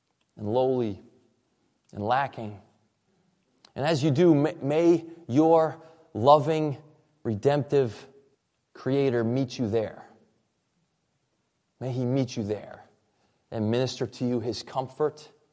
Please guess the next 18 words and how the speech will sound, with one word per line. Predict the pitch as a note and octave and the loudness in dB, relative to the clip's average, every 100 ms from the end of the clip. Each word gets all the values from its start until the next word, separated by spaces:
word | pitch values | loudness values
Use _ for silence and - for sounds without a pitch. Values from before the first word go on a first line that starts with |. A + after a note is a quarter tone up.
| _ _ _ _ _ _ _ | _ _ _ _ _ _ _
his | _ G#2+ - | _ -16 -12
grace, | - C3 C3 C#3 - - - _ _ _ _ _ _ _ | -4 0 0 0 -4 -8 -12 _ _ _ _ _ _ _
his | - G#2+ F#2+ | -10 -8 -4
love, | G#2 A#2+ C3 A#2 - - _ _ _ _ _ _ _ _ _ | -2 0 0 -2 -12 -20 _ _ _ _ _ _ _ _ _
his | A#2+ G#2+ | -10 -8
forgiveness. | - A2 A#2+ B2 C#3 C3+ - - - _ _ _ _ _ _ _ - | -8 -4 -2 -2 -4 -6 -8 -12 -16 _ _ _ _ _ _ _ -8
M-, | C#3+ | 0
may | D3 | 4
you | D3+ | 4
see | - F#3+ E3 | 2 4 6
his | E3+ | 6
smallness | - - F3+ F3+ F#3+ F#3 D#3+ - - - - | 4 2 8 10 10 8 4 0 -12 -18 -8
at | C3 | -6
Christmas | - F3 E3+ D3+ B2+ | 4 4 6 2 0
and | C3 B2 | -2 2
be | B2+ | 2
blown | A2 C3 D3 E3 | 2 2 2 4
away | D3 B2+ C#3+ C#3 | 4 4 4 2